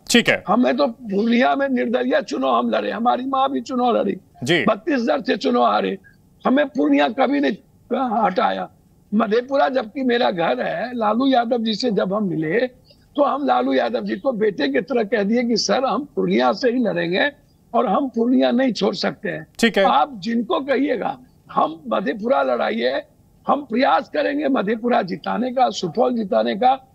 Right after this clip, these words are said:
Speaker 2: आपका आशीर्वाद हमको चाहिए। अब मैं ये बात अलग, क्या लालू यादव जी, आ, क्या हमें जाधव नहीं समझते हैं या अपना बेटा नहीं समझते? उनको
Speaker 1: पप्पू जी,
Speaker 2: वो
Speaker 1: ये
Speaker 2: समझे।
Speaker 1: कहा जाता है कि आप
Speaker 2: मैं
Speaker 1: जो
Speaker 2: भी,
Speaker 1: है, भले
Speaker 2: मेरा
Speaker 1: ही
Speaker 2: भी
Speaker 1: लालू
Speaker 2: खून
Speaker 1: यादव
Speaker 2: तो
Speaker 1: को
Speaker 2: उसी
Speaker 1: अपना
Speaker 2: का है ना।
Speaker 1: अभिभावक मानते रहे हों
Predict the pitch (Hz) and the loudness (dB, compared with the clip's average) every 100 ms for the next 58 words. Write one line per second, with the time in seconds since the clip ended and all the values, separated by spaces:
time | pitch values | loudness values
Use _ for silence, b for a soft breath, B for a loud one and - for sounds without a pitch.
0 | _ _ - - 233 262 - 208 233 226 | _ _ -4 -2 0 0 0 0 -4 -2
1 | 208 262 240 226 220 226 240 233 247 262 | 2 2 2 -2 -2 -2 0 0 -2 -4
2 | - _ _ _ _ - 277 311 226 220 | -8 _ _ _ _ 0 0 -2 -4 0
3 | 294 254 214 190 240 - - 190 175 233 | -2 -2 -2 0 0 -2 -4 -4 -2 -2
4 | - - 175 165 240 269 247 262 240 285 | -2 -4 -4 -2 0 2 2 0 -2 -4
5 | 294 - _ _ _ 247 240 262 240 240 | -6 -10 _ _ _ 2 4 4 2 0
6 | 247 240 226 226 226 - - 233 202 254 | -2 -2 0 0 0 -2 2 4 4 4
7 | 240 190 180 214 269 247 208 269 262 - | 4 4 4 4 2 2 2 0 0 0
8 | 262 294 - 208 - 185 240 208 202 202 | 0 0 0 2 2 2 2 2 2 0
9 | 185 175 175 160 - 208 247 208 240 277 | -2 -4 -10 -12 -10 -2 2 4 4 4
10 | 330 294 226 220 262 277 294 285 285 269 | 4 4 4 4 6 4 4 4 4 4
11 | 185 240 262 233 226 233 254 262 190 202 | 6 4 4 4 4 4 4 4 4 4
12 | 240 226 247 240 240 254 226 190 175 160 | 2 4 2 4 2 4 4 4 2 2
13 | 165 233 175 156 160 226 190 156 143 | 2 0 0 0 0 0 0 0 -2